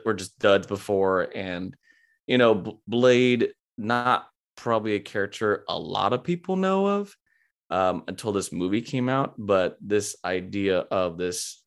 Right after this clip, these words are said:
somewhat anti-hero who he is a vampire, but he also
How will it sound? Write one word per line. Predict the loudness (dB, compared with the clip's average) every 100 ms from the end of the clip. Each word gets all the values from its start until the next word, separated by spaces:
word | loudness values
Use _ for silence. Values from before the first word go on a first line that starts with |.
| _
somewhat | -10 -2 0 2 0 -2
anti-hero | -2 -2 -2 2 2 2 0
who | -2 -2 -2 -6 _ _ _ _
he | -2 2
is | 2 0 -4 -8
a |
vampire, | -2 -2 -2 -2 0 0 -2
but | -4 -6
he | -6
also | -4 -4 -4 -4 -2 -2